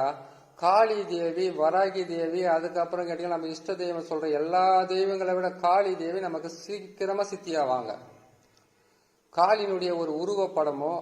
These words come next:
அல்லது வந்து காளியினுடைய சிலையை வைத்து நீங்க அவங்களுக்கு மூணு வகையான பூஜை போடலாம். கரு பூஜை போடலாம், உரு பூஜை போடலாம்,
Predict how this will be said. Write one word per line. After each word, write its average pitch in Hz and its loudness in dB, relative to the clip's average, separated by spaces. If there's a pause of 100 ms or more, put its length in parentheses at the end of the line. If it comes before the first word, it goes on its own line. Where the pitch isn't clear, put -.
(180)
அல்லது 156 -2
வந்து 175 -4 (320)
காளியினுடைய 170 2
சிலையை 165 -2
வைத்து 151 -6 (260)
நீங்க 185 -2
அவங்களுக்கு 170 0 (300)
மூணு 208 0
வகையான 165 2
பூஜை 160 -6
போடலாம். 123 -4 (320)
கரு 170 0
பூஜை 151 -4
போடலாம், 131 -4
உரு 180 -2
பூஜை 147 -4
போடலாம், 127 -2